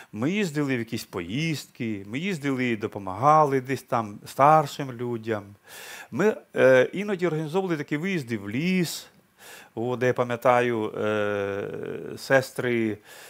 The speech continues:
значить, е, е, просто такий в нас був конкурс, хто спече кращого торта. Ну, а братів, брати всі були дегустатори, зрозуміло. От. Такі навіть моменти були. Там і Слово Боже читали, там ми гра-, грали в ігри,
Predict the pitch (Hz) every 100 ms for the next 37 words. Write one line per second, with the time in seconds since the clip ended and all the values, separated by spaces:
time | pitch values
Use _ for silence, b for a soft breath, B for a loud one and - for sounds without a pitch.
0 | B - 98 110 - 110 - 110 101 101
1 | 98 98 95 95 92 - _ - B B
2 | B B - 104 104 98 95 90 _ -
3 | 123 135 123 - 131 - 113 117 120 117
4 | 117 113 139 123 120 - - - 139 123
5 | - 117 - 127 - 123 117 - 107 113
6 | 117 156 170 B B 131 139 120 117 117
7 | 196 - - - 123 156 170 - 127 123
8 | 120 113 - 87 80 90 76 71 _ _
9 | 107 95 92 80 - - _ _ _ _
10 | _ _ _ 104 95 - B B B -
11 | 123 170 156 139 123 120 113 117 104 101
12 | 107 101 101 95 B - 214 226 165 -
13 | 110 139 135 120 123 117 110 113 - 107
14 | 101 101 98 92 - 170 170 143 135 -
15 | 127 143 135 101 123 131 117